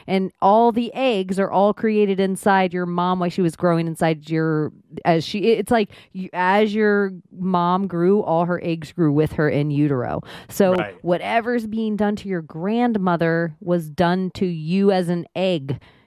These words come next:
Speaker 1: It's
Speaker 2: Right.
Speaker 1: like the headiest shit to think about. That's how far vaccine injuries go. So what ailment, how, who knows how perfect we are as beings without their fuckery?
Speaker 2: Right, right, absolutely. I would like to think that I would have a,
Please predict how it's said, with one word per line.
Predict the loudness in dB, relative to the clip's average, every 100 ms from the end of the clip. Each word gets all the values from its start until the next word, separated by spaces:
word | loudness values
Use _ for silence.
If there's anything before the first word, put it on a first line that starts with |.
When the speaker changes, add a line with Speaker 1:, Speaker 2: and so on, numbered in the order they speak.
| _ -2
Speaker 1:
It's | -2 0
Speaker 2:
Right. | 0 0
Speaker 1:
like | -4
the | -6
headiest | -6 -2 0 2 0 -2
shit | -4 -4
to | -6 -4
think | -4 -2
about. | -2 0 0 0 2
That's | 2 2 0
how | 0 0
far | 2 0 2
vaccine | 0 -2 -6 -4 -4
injuries | -4 -6 -8 -8
go. | -4 -2 -2 -6 -14 -20
So | -6 0 2 2 -2 -6 _
what | -2 0 0 -2
ailment, | -2 0 0 -4 -8
how, | -6 -2 0 2
who | 2
knows | 2 0
how | -2 0 0
perfect | 0 -4 -4 -4 -8 -6
we | -4 0
are | 2
as | 2 0
beings | -2 -2 -4 -6 -10 -14 -4
without | -2 0 0 -2
their | -4 -4
fuckery? | -6 -6 -6 -8 -10 -12 _ _ _ -8
Speaker 2:
Right, | -4 -4 -6 -12 _ _ _ _ -8
right, | -6 -4 -6
absolutely. | -10 -12 -14 -14 -14 -18 -20 -20 _ -6
I | -4
would | -2
like | -4 -6
to | -12
think | -12 -12 -10
that | -10
I | -8 -8
would | -10
have | -10 -10 -10
a, | -16